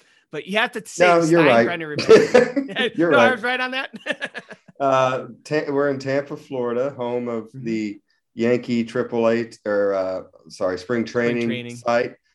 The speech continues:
Speaker 2: Um, and so we have a lot of Yankees here and former Yankees,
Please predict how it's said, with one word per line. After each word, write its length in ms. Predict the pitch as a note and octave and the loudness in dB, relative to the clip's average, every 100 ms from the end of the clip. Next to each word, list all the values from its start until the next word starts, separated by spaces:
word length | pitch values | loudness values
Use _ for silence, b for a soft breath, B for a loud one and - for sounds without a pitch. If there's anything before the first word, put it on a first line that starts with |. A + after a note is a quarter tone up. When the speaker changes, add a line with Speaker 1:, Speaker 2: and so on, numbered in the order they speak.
| _ _ | _ _
Speaker 2:
Um, 600 | A#2 A2+ G2+ G2 G2 - - | 0 2 2 0 -4 -10 -10
and 120 | A2+ | -4
so 140 | C3+ | -2
we 140 | C3 C3+ | 0 0
have 300 | C3 E3+ F#3+ | 2 0 2
a 40 | |
lot 180 | D3 A#2+ | 0 0
of 60 | |
Yankees 540 | A#2 A#2 A#2 A#2+ A#2 A2+ | 0 -4 -6 -8 -8 -8
here 580 | C3 C3 B2+ B2 - - | -8 -4 -2 -4 -6 -8
and 200 | A2 F#2+ | -10 -6
former 380 | C3+ D3 G3 G#2+ | -2 -2 0 -2
Yankees, 600 | G2 F#2+ F2+ A2 C3+ - | -2 -6 -8 -8 -8 -12